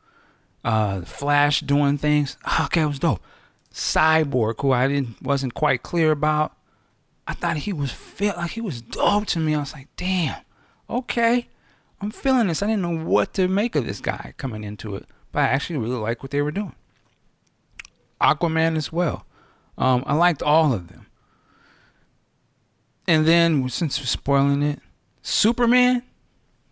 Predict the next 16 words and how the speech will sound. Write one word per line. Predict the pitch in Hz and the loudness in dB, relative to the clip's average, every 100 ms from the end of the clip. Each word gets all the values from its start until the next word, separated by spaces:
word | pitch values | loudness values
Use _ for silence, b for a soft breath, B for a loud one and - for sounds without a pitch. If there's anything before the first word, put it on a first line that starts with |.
| _ _ _ _ _ - - | _ _ _ _ _ -18 -6
I | |
have | 113 110 | -4 -4
to | - | -8
salute | - - 95 90 - | -12 -10 -10 -10 -14
him. | - - _ _ _ _ _ - | -20 -20 _ _ _ _ _ -14
Uh, | 95 - - _ _ _ _ _ | -12 -12 -16 _ _ _ _ _
that | 131 147 165 | -2 0 2
was | 135 | 0
the | 127 | -2
Superman | - 151 139 123 123 120 117 | -2 0 0 0 2 2 2
that | 113 101 | 0 0
a | 95 | -2
lot | 101 110 117 120 | -4 0 0 0
of | - | -4
people | 127 - 120 | -8 -4 -2
wanted. | 110 113 110 110 | 0 0 0 -2